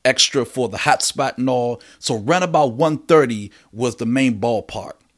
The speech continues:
If you're purchasing an iPhone and you want that large screen, you are definitely gonna have to have, <laughs> uh, or you're gonna be spending rather,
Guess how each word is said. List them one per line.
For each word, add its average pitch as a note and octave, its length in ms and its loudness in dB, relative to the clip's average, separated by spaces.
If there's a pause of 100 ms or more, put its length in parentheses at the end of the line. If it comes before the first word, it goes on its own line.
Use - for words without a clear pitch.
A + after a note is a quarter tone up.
(680)
If F3+ 200 6
you're G3+ 240 0
purchasing F#3 640 -4
an - 120 -4
iPhone D3 720 -2 (260)
and G#2+ 260 0
you F3+ 200 0
want D#3 340 -2
that D3+ 200 2
large C#3+ 360 -2
screen, D#3 640 -4 (300)
you D#3 380 2
are C#3 60 6
definitely B2+ 680 2
gonna B2+ 320 0
have C#3 320 2
to C3 240 -4
have, A#2+ 800 -2 (260)
<laughs> - 160 -12
uh, G#2+ 420 0 (260)
or B2 120 6
you're C#3 160 6
gonna C#3+ 180 2
be A2+ 140 -6
spending D3+ 640 0
rather, A2 520 -2